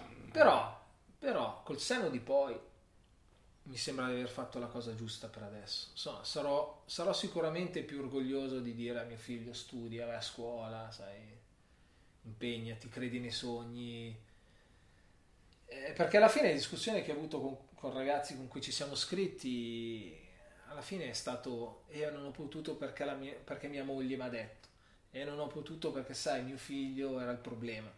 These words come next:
e non ho potuto perché, cazzo ne so, ho acquistato casa". Cioè, mille cose che sinceramente io, guarda, ho guardato la Eli, e la Eli, figurati, mi ha visto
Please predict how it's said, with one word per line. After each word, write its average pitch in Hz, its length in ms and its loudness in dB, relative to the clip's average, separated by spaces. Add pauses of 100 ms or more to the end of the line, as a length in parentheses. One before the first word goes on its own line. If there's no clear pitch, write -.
(460)
e 151 180 2
non 151 160 -2
ho 147 80 0
potuto 151 420 -4
perché, 135 1300 0
cazzo 135 320 -8
ne 131 60 -8
so, - 160 0
ho 120 100 0
acquistato 123 440 -6
casa". 107 480 -8 (720)
Cioè, 139 260 -4 (840)
mille 175 380 2
cose 131 720 0 (2500)
che 117 440 -2
sinceramente 139 680 0
io, 131 200 2 (180)
guarda, 208 280 4
ho 127 40 2
guardato 139 340 2
la 165 120 6
Eli, 196 420 4
e 135 80 -2
la 120 140 2
Eli, 131 160 2
figurati, 120 500 -2
mi 110 160 -4
ha 113 60 -2
visto 117 600 -2